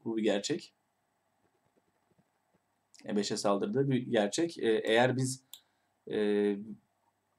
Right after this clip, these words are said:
vezir G beş alırsak o zaman at E çarpı G beş yapacak. Hem E altı piyonumuz, e, tehdit altında kalacak hem de E beş piyonum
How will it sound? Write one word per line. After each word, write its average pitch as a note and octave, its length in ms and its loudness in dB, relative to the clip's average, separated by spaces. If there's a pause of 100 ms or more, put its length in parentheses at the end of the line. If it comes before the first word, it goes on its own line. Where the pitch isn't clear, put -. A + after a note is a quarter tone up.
(1120)
vezir A2+ 240 2
G A#2 180 6
beş C#3+ 140 6
alırsak C3+ 340 2
o A#2+ 60 2
zaman C#3 260 4
at A2 260 2
E C3+ 180 6
çarpı B2+ 300 2
G F#2+ 140 0
beş F#2+ 160 -2
yapacak. E3+ 340 -2
Hem D3+ 320 0
E B2+ 100 8
altı B2 280 4
piyonumuz, G2 520 -2
e, G2 180 -4
tehdit G2+ 280 2
altında G2 300 -2
kalacak C3 340 -2
hem C3+ 180 4
de C#3 140 4
E B2 80 2
beş A#2 180 0
piyonum E2 240 -4